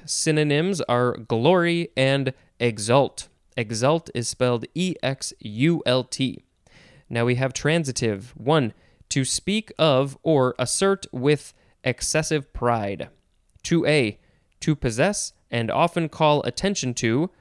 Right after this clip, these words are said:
something that is a source of pride, as in boasts a new stadium.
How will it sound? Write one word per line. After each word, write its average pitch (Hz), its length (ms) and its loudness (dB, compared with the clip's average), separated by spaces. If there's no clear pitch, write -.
something 143 640 0
that 120 220 0
is 117 220 -2
a 123 80 0
source 110 320 -6
of 120 120 -12
pride, 156 420 -2
as 120 240 0
in 196 240 0
boasts 151 720 -2
a 113 140 -2
new 170 320 2
stadium. 113 720 -2